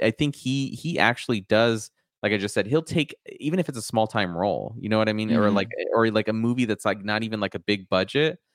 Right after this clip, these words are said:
Speaker 1: Sometimes you'll
Speaker 2: Yeah.
Speaker 1: be like, "Oh, there's Sam Jackson." And, and it's like,
Speaker 2: Yeah.
Speaker 1: you need more actors that are willing to do something like that, not just, you know, 'cause he could easily be like, "I need, you know, ten million dollars for this movie 'cause I'm Sam
Speaker 2: Oh,
Speaker 1: Jackson."
Speaker 2: easily.
Speaker 1: But
Speaker 2: Even
Speaker 1: he,
Speaker 2: for ten
Speaker 1: I, I
Speaker 2: seconds of time.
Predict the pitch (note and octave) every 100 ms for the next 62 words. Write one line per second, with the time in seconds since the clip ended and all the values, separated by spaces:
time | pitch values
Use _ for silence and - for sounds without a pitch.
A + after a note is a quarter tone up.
0 | _ _ - B2+ C3 A#2 G#2+ A2 G#2+ F3+
1 | C3+ G#2 C3+ B2+ C3 E3+ - A1 A1+ A#2
2 | A#2+ B2 A#2+ - C3 A#2+ G2+ C3 C#3 E3+
3 | F3 E3 D3 - G#2 B2+ - A2 - G#2
4 | G2 F#2+ G2+ G#2+ G#2 F#2+ F2 G#2 G2 F#2
5 | F#2 F2 D#2+ - D#2 D2+ F#2+ G2 G#2 G2+
6 | - - _ _ _ A#2 A2 - B2+ A#3
7 | D3+ B2+ C3 A2+ G#2 G2 F#2+ G2+ G2+ F#2+
8 | _ - G2+ E2+ - G#2 F#2+ F2+ F2 F2
9 | F2+ E2+ - D#2 D#2 - D2+ D2+ E2 E2+
10 | D#2+ - F2 B2+ G2+ A2+ F2+ F2 - _
11 | _ _ _ B2 B2+ C#3+ B2+ A#2+ A#2+ -
12 | A2+ G2+ F#2 A2 A2 F#2 -